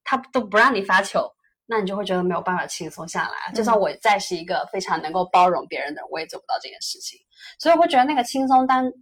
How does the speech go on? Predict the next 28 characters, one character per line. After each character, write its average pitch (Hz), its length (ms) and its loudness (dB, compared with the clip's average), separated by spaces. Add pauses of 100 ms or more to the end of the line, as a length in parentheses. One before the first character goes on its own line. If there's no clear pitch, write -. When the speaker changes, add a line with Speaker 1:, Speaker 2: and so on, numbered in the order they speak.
(100)
Speaker 1:
那 277 80 -8
个 233 200 -4
所 190 180 -4
谓 220 100 0
的 220 120 0
轻 226 240 -4
松 226 120 -2
这 240 100 -4
件 226 120 0
事 233 140 -8
情， 196 280 -4
可 - 140 -6
能 165 160 -2
就 220 80 -4
是 226 320 -6 (520)
双 277 300 0
方 302 200 2
不 220 120 -6
是， - 200 -4 (200)
对 320 120 2
方 302 220 2
不 202 140 -2
是 285 160 0
说 254 240 0
要 262 240 4
有 196 220 -2
一 220 80 -6
些 226 420 0